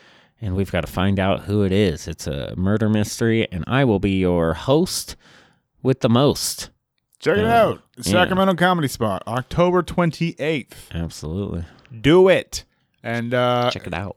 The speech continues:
Speaker 2: I will go ahead and plug myself because you know what? I'm worth it.
Speaker 1: Yes,
Speaker 2: All right?
Speaker 1: you are.
Speaker 2: All right. L'Oreal taught me that. Uh, hey, you listening. We know, we know, we know that you're having, uh,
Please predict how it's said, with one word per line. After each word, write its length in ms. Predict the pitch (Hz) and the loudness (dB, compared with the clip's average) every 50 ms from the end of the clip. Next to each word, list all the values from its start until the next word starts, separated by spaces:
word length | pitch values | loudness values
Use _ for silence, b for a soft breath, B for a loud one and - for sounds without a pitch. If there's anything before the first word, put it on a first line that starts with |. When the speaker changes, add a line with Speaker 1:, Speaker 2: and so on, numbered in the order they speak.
| _ - | _ -4
Speaker 2:
I 40 | 135 | -2
will 120 | 156 165 156 | -2 0 2
go 160 | 165 165 165 | 4 4 4
ahead 200 | 147 156 160 147 | 6 4 2 0
and 120 | 143 135 | -2 -2
plug 240 | - 147 151 147 147 | 0 0 0 0 -2
myself 760 | 143 151 143 - - 151 160 170 147 - - - - - - - | -4 -6 -4 0 2 4 4 4 2 0 -4 -10 -16 -16 -12 -12
because 340 | 127 - - 143 135 117 117 | -8 -2 -2 -2 -2 -2 -4
you 100 | 156 139 | -2 -2
know 120 | 143 156 | 0 0
what? 160 | 156 170 165 - | 0 0 0 0
I'm 160 | 160 165 156 | -2 -4 -2
worth 280 | 151 156 165 160 - 120 | -2 -2 -2 0 -2 -2
it. 200 | 92 - - _ _ _ _ | -4 -4 -8 _ _ _ _
Speaker 1:
Yes, 160 | - - 104 | -12 -6 -2
Speaker 2:
All 120 | 117 120 123 | 0 2 2
right? 140 | 120 156 92 | 2 0 -2
Speaker 1:
you 40 | |
are. 240 | 95 92 85 76 - - - _ _ | -4 -6 -6 -8 -10 -14 -20 _ _
Speaker 2:
All 80 | 117 | -2
right. 160 | 120 131 131 127 | -2 -2 0 0
L'Oreal 400 | 127 135 147 156 151 147 147 139 | 0 2 2 4 4 2 2 2
taught 240 | - 151 139 135 | 2 0 0 0
me 120 | 131 123 107 | -2 -4 -4
that. 240 | 98 82 78 - - b b b b b b b b b b b b b _ | -4 -6 -8 -12 -16 b b b b b b b b b b b b b _
Uh, 420 | - 110 101 98 92 87 80 76 - - _ _ _ _ _ _ _ _ _ _ | -16 -14 -12 -12 -12 -12 -12 -14 -16 -20 _ _ _ _ _ _ _ _ _ _
hey, 300 | 139 151 139 101 87 - _ _ _ _ | -6 -4 -4 -4 -8 -14 _ _ _ _
you 180 | - 139 156 165 | 0 4 4 6
listening. 460 | 165 160 143 - - 127 87 80 - - - _ _ _ _ _ _ | 6 4 4 2 0 -4 -4 -6 -12 -16 -20 _ _ _ _ _ _
We 160 | - 135 139 | -4 -2 0
know, 140 | 143 151 156 | 2 2 0
we 180 | 143 139 151 156 | 2 2 0 2
know, 180 | 156 160 165 | 4 4 4
we 160 | 165 165 165 165 | 4 2 2 2
know 320 | 160 160 160 165 170 175 | 4 6 6 6 6 6
that 320 | 151 143 131 120 113 - | 6 4 4 2 2 0
you're 100 | 131 127 | 0 2
having, 360 | 131 127 131 127 123 117 117 110 | 4 4 4 4 2 2 2 0
uh, 300 | 104 101 98 95 92 | 0 0 0 -2 -4